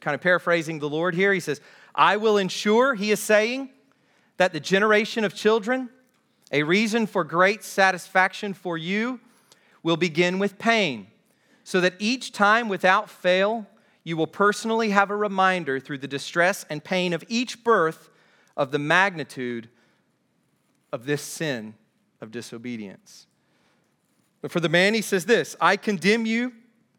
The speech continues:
to toil and labor, so that while tilling the earth, you may never forget your disobedience and the vileness of your nature."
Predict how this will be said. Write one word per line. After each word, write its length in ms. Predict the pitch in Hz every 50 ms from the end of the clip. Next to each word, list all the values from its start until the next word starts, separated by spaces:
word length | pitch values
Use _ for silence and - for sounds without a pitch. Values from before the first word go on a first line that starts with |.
| _ _ _ _
to 120 | - 156
toil 440 | - - - 190 202 220 233 247 233
and 140 | 180 170 160
labor, 460 | 160 165 185 196 208 233 254 247 - - _ _ _ _ _ _ _ _ _ _ _ _ - _
so 160 | - - 196
that 120 | 190 190 180
while 200 | 180 170 165 165
tilling 360 | - - 214 214 220 220 202
the 120 | 180 170
earth, 340 | 170 196 233 254 - - _ _ - - - _
you 120 | 160 170 170
may 160 | 165 170 165
never 440 | 170 175 180 180 196 185 233 233 214
forget 560 | - 240 240 226 180 175 196 196 202 196 160
your 160 | 156 160 156
disobedience 800 | 139 151 147 - 180 156 139 147 139 135 135 131 123 - - - _ - - -
and 200 | - - 135 139
the 60 | 147 135
vileness 760 | 120 127 131 131 131 127 131 123 120 120 120 - - - - _ _ _ _ _
of 360 | 120 120 117 113 113 107 - _ _ _ _
your 500 | 110 113 113 117 117 117 113 113 110 110 _ _ _ _
nature." 560 | 117 113 117 113 107 104 - - 90 80 -